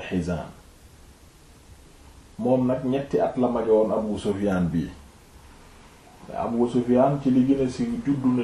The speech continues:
dix ans avant amul fiil, xew-xew bu mag boobu la nga xam ne ci la alayhi salaatu wassalaam gane woon àddina. Am na nag yeneen wax yoo xam ne dañ ne moom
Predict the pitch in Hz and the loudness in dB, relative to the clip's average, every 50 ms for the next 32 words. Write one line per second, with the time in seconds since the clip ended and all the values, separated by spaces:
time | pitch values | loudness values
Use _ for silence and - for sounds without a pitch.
0 | 110 107 123 139 147 147 143 139 127 123 113 120 135 139 139 - - 127 131 131 | -2 -2 0 2 4 4 4 4 4 2 2 2 2 0 -2 0 2 2 4 6
1 | 127 123 123 123 117 107 98 98 117 127 135 131 131 135 135 123 120 113 110 - | 6 6 8 8 6 6 6 4 4 4 6 6 6 4 4 6 6 4 4 2
2 | - 120 120 123 123 113 - - - 120 120 117 - - 123 110 107 110 110 110 | 4 6 6 6 6 6 2 0 2 2 2 2 2 2 2 2 2 2 0 -2
3 | 113 107 104 101 117 107 107 101 110 127 139 135 127 123 117 - - 120 120 117 | -2 -2 -2 2 4 4 4 6 6 4 4 4 4 4 4 4 2 0 2 0
4 | 117 110 - 123 120 120 113 117 120 123 117 117 117 110 - - 104 104 104 101 | 0 0 0 2 2 2 2 4 4 4 4 4 2 0 0 2 2 4 4 2
5 | - - 104 101 - - 104 101 101 101 98 95 104 104 104 98 95 92 82 80 | 2 -2 -4 -4 -4 -2 -2 0 0 0 2 2 4 4 4 4 4 2 2 0
6 | 90 82 73 71 - - - - - - - - - - - - - - - - | 0 -2 -2 -4 -8 -10 -14 -18 -20 -20 -20 -20 -20 -20 -20 -20 -20 -20 -20 -20
7 | - - - - - - - - - - - - - - - - - - - - | -20 -20 -20 -20 -20 -20 -20 -20 -20 -20 -20 -20 -20 -20 -20 -20 -20 -20 -14 -4
8 | - 123 127 127 120 117 113 120 117 120 120 120 123 123 123 120 117 117 117 117 | 0 2 4 4 4 4 4 4 4 6 6 6 6 6 4 6 6 6 6 6
9 | - 127 107 110 117 117 113 - 123 117 117 113 113 110 113 110 113 113 113 113 | 4 0 2 4 6 6 6 4 2 0 0 0 0 2 2 2 2 0 0 0
10 | 110 110 107 104 95 - - - - - - - - - - - - - - - | 2 2 2 0 0 -2 -6 -14 -20 -20 -14 -12 -12 -10 -12 -14 -18 -20 -20 -20
11 | - - - - - - - - - - - - - - - - - - - - | -20 -20 -20 -20 -20 -20 -20 -20 -20 -20 -20 -20 -20 -20 -20 -20 -20 -20 -20 -20
12 | - - - - - - - - - 107 120 120 120 117 117 117 110 107 | -20 -20 -20 -20 -20 -20 -20 -12 -6 2 4 6 6 6 6 4 0 -2